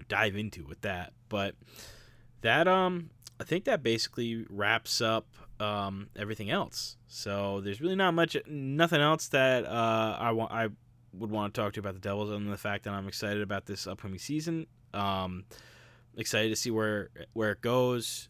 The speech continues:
and how everybody plays and, you know, how the defense is gonna look.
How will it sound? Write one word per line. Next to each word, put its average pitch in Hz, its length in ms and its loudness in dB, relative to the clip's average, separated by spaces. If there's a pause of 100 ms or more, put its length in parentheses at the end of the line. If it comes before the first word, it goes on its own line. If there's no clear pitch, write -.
and 95 600 -4 (100)
how 104 300 0
everybody 98 540 -4
plays 143 960 0
and, 95 600 -6
you 95 120 -10
know, 90 240 -8 (120)
how 101 200 -4
the 95 100 -6
defense 113 400 -8
is 117 80 -10
gonna 113 180 -4
look. 120 380 -2